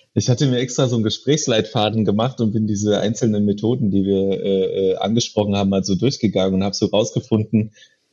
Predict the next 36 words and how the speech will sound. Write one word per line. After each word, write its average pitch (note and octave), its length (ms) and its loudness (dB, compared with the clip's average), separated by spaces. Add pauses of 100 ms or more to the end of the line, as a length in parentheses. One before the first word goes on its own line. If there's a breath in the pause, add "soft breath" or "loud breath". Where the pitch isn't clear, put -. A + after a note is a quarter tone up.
(160 soft breath)
was - 180 0
funktioniert B2 540 0
und G#2+ 100 0
was G#2 200 -2
funktioniert G#2 540 0
nicht A#2+ 180 2
oder G2 200 2
wo G#2+ 100 0
sind G#2+ 200 0
noch F#2 220 -2
Fragen. G#2+ 600 0 (260 soft breath)
Und G#2 340 0
da G#2+ 360 0
ich, - 240 -2 (240)
ich, - 200 0 (220)
nach A2 180 2
dem A2 160 2
ersten A#2 380 0
Workshop, - 340 -2
aber G2 180 0
spätestens G#2+ 600 -2
da G2+ 240 2
war B2+ 140 0
dann G#2 180 0
eigentlich G2+ 520 -4
klar, F#2+ 300 0
dass - 240 -2
wir, F#2+ 400 0 (600)
dass - 160 0
wir G#2+ 100 4
hier G#2+ 160 0
einen G2+ 100 0
ganz G2 240 -2
anderen G#2 300 0
Auftrag - 500 -2
haben. F2+ 440 0